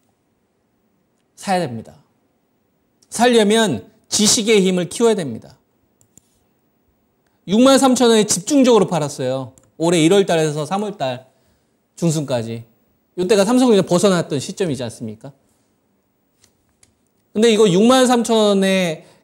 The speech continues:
개인들이 매도한 거 있지 않습니까? 여러분? 저거 다 팔만 원대 샀을 거예요.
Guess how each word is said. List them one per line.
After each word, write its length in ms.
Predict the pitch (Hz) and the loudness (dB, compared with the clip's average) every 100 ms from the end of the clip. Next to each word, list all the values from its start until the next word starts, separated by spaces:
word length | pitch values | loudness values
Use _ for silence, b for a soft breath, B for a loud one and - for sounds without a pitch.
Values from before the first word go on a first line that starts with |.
| - | -4
개인들이 720 | 175 202 190 180 170 156 156 | -2 0 2 0 0 -2 0
매도한 380 | 143 156 165 151 | 0 0 -2 -2
거 80 | |
있지 140 | 131 131 | -4 -6
않습니까? 520 | 117 120 110 139 170 _ _ _ - | -8 -10 -10 -10 -14 _ _ _ -16
여러분? 260 | 123 156 - _ _ _ _ _ _ _ _ _ _ _ _ _ _ _ _ _ _ _ _ _ _ _ _ _ _ _ _ _ _ _ _ | -14 -14 -18 _ _ _ _ _ _ _ _ _ _ _ _ _ _ _ _ _ _ _ _ _ _ _ _ _ _ _ _ _ _ _ _
저거 160 | - 156 | -10 -8
다 100 | 156 | -8
팔만 380 | - 294 359 339 | -4 -2 0 0
원대 200 | 269 214 | 0 -2
샀을 360 | 165 143 135 | -6 -6 -8
거예요. 320 | - 95 98 | -8 -12 -12